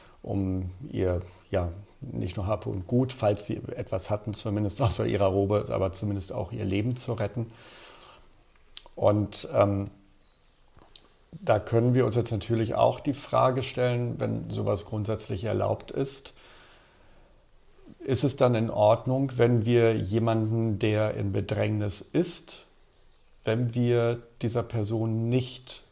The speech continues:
zur Seite stehen, wenn wir nicht helfen, dass, ähm, jemand von dieser Person ablässt beispielsweise? Also die Frage ist einfach, helfen wir jemandem, äh, der in Bedrängnis ist, sich zu wehren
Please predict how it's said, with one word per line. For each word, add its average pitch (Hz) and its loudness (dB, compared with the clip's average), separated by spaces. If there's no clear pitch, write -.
zur - -2
Seite 107 4
stehen, 92 -4
wenn 104 -2
wir 110 2
nicht 123 0
helfen, 113 0
dass, - -2
ähm, 101 0
jemand 101 -2
von 104 -2
dieser 101 -2
Person 101 -4
ablässt - -6
beispielsweise? - -8
Also 101 -2
die 101 0
Frage 123 8
ist 131 0
einfach, 117 2
helfen 127 4
wir 135 6
jemandem, 120 2
äh, 110 4
der 107 4
in 98 0
Bedrängnis 107 2
ist, - -4
sich - 0
zu 98 0
wehren 120 4